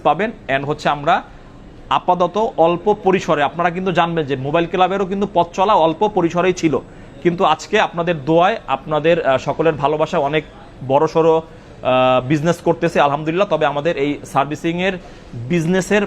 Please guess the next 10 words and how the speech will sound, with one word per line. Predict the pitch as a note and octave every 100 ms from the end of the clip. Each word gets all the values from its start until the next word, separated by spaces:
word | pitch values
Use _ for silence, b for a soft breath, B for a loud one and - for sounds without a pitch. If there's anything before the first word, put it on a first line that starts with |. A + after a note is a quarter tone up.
| -
পথ | E3 E3 G3 - -
চলাটাও | D#3+ E3 F3+ A#3 - B B -
অল্প | D3 E3 E3
অল্প | F3+ E3+ F#3+
করে | G3 G3 B3 -
আমাদের | D3+ D3 D#3
এখান | D#3 D#3
থেকে | D#3 E3 D#3
স্টার্ট | - E3+
হবে। | D3 D#3